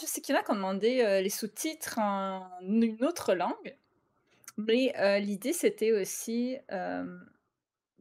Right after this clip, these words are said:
d'avoir les personnes, euh, malentendantes qui puissent,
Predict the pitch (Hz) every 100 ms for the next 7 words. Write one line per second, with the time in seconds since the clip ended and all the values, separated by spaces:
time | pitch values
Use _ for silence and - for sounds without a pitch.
0 | 190 185 170 202 214 214 208 170 - 226
1 | 233 240 - 196 175 175 185 190 175 -
2 | 175 240 427 - - - - - - 208
3 | 185 - 285 370 - - -